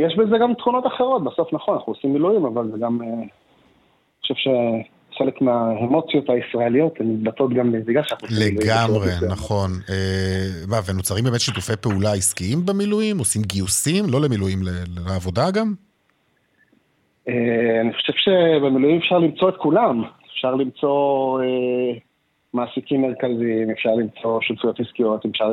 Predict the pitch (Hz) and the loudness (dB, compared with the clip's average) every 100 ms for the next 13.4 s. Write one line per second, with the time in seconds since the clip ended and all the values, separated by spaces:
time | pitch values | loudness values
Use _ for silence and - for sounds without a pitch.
0 | 110 107 120 120 147 127 120 127 123 135 | -2 -2 -2 0 2 2 2 2 4 2
1 | 139 _ _ _ _ _ - 98 104 107 | -4 _ _ _ _ _ -8 -4 -2 0
2 | 104 - 123 123 127 131 131 131 147 143 | -2 0 2 2 2 2 2 2 0 -2
3 | - 139 147 143 135 131 120 135 127 127 | -2 0 2 4 4 2 0 0 0 0
4 | 123 127 117 127 135 131 127 127 131 127 | 2 0 0 2 2 2 2 2 0 -2
5 | 113 110 110 110 104 110 113 139 165 - | -4 -4 -2 -4 -2 0 4 4 2 2
6 | 147 160 165 160 143 139 123 120 - _ | 4 4 4 2 2 2 0 -6 -12 _
7 | _ _ _ _ - 131 - 143 - 156 | _ _ _ _ -4 0 2 2 2 0
8 | - 131 180 185 117 110 117 113 113 117 | 2 4 4 4 2 0 2 0 2 0
9 | 113 - 143 139 135 - 127 156 - 175 | -2 0 0 2 0 0 0 0 0 2
10 | 185 110 107 98 101 98 - 98 127 123 | 2 0 -2 -2 -4 -6 -6 -4 -6 -4
11 | 143 147 101 123 156 104 - 143 117 131 | -2 0 2 0 0 -2 0 0 2 2
12 | 131 123 - 139 110 98 95 92 110 98 | 2 2 0 0 0 0 0 2 2 0
13 | 92 - 98 | -2 -4 -2